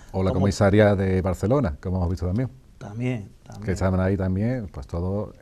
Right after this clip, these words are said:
Speaker 1: eh, parapetados con las vallas y al final van quitando las vallas, van quitando cosas y dice, es que son muchos contra pocos,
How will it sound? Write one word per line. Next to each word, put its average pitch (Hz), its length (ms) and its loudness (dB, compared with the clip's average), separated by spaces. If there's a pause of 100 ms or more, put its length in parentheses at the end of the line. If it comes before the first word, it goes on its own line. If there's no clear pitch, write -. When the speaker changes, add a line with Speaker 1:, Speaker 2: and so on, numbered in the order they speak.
Speaker 1:
eh, 85 240 -6
parapetados 110 540 -4 (540)
con 92 140 -2
las 85 160 2
vallas 117 340 2
y 117 60 -2
al 85 60 -4
final 85 360 -6
van 87 140 -4
quitando 87 240 -2
las 95 100 0
vallas, 127 220 2
van 107 80 0
quitando 101 260 -2
cosas 117 280 -4
y - 40 -4
dice, 85 280 -6 (540)
es - 100 -10
que 92 320 -4
son 92 280 -4
muchos 113 400 2
contra 110 300 -2
pocos, 139 420 -2